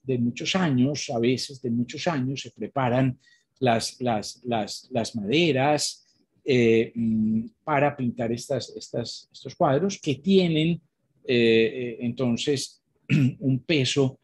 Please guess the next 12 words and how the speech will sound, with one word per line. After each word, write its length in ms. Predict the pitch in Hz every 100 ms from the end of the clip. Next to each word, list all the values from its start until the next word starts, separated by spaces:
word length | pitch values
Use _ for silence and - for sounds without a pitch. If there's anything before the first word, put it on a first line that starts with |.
| _ _ _
realmente, 580 | 113 110 120 123 120 135 120 123 113 107 104
eh, 120 | 104 -
realmente 420 | 117 117 131 151
enorme. 640 | 180 175 120 139 156 160 _ _ _
Transportarlos 1200 | 127 107 - 110 - 156 131 123 139 135 - _ _ _ -
es 180 | 107
una 220 | 135 135 135
obra, 480 | 123 120 123 120 -
eh, 440 | 117 107 101 104 _
faraónica, 1080 | - 101 95 143 196 147 127 - 156 165 - _ _ _ _
eh, 360 | - 123 117 -
mm, 540 | 127 120 117 117 117